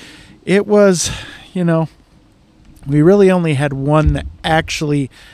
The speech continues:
absolutely needed to be mowed. So it is what it is, guys. We just have to work with the weather that we have here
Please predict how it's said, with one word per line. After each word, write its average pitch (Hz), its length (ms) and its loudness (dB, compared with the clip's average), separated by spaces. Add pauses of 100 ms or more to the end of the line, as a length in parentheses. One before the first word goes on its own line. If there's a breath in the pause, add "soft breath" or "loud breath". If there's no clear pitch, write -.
(240 soft breath)
absolutely 147 840 -2
needed 131 360 -2
to 127 80 -4
be 131 160 -2
mowed. 127 460 -2 (800 loud breath)
So 151 380 0 (140)
it 165 100 4
is 202 180 4
what 226 120 2
it 226 100 2
is, 285 260 4
guys. 156 440 4
We 175 160 0
just 190 260 0
have 202 240 2
to 190 180 4
work 151 380 2
with 202 140 2
the 190 100 4
weather 185 340 4
that 202 160 0
we 202 140 0
have 190 320 2
here 220 380 0